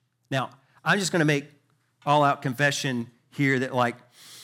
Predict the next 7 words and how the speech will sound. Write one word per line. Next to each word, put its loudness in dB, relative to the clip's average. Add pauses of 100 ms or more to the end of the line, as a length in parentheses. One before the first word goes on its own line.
(300)
in 2
my 4
imaginary 2
conversations, 0
I 2
always 0
win. -2